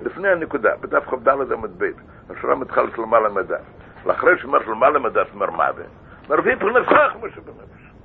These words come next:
שבו אין סוף ברוך." זה פרנס חכמה שבנפש. ומדוע? מפני שבחכמה זה כיח, מה זה? התבטלות לגמרי. ובחכמה נמצא ער אין סוף,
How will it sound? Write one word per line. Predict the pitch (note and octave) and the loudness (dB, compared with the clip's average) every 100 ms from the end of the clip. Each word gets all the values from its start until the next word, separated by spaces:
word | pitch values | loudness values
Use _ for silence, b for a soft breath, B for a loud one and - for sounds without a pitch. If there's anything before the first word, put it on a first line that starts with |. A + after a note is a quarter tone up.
| - - - - - - - - - - - B B - | -20 -20 -20 -20 -20 -20 -20 -20 -20 -20 -20 B B -2
שבו | E3 F#3 | 0 4
אין | A#3+ A3 G3+ - | 4 4 0 -6
סוף | F3+ | -12
ברוך." | - - - - - - - - - - - - - - - - - - - - - A#3 | -14 -20 -20 -20 -20 -20 -20 -20 -20 -20 -20 -20 -20 -20 -20 -20 -20 -20 -20 -20 -18 -4
זה | G3 | -2
פרנס | - G#3+ A#3 | -2 -4 -4
חכמה | - C4 - | 0 0 0
שבנפש. | - - - - - - - - - B B B | -10 -14 -16 -16 -18 -20 -20 -20 -20 B B B
ומדוע? | C3 C#3 A#2 E3+ F#3 | 0 2 2 2 2
מפני | C#3 B2 - F#3+ | 0 -4 0 0
שבחכמה | G3 C3+ - E3+ - C#3+ | 0 -8 0 2 2 -4
זה | G#2 | -10
כיח, | - D3+ A#2 | -2 0 0
מה | G#2 A2 | -2 -2
זה? | G#2 A#2+ - C3 | 2 0 0 -10
התבטלות | C#3 A#2+ D3 - C#3+ C#3 B2+ | -8 0 0 0 -8 -8 -8
לגמרי. | A2+ A2 A2 A2+ - - B B | -6 -6 -6 -12 -16 -20 B B
ובחכמה | B2 C3 F3 G3+ F3 | -2 2 4 2 -2
נמצא | D3 - E3 | -12 -2 0
ער | D#3+ D3 F3 | 2 2 0
אין | D3+ - | -2 -4
סוף, | A2 G#2+ | 0 0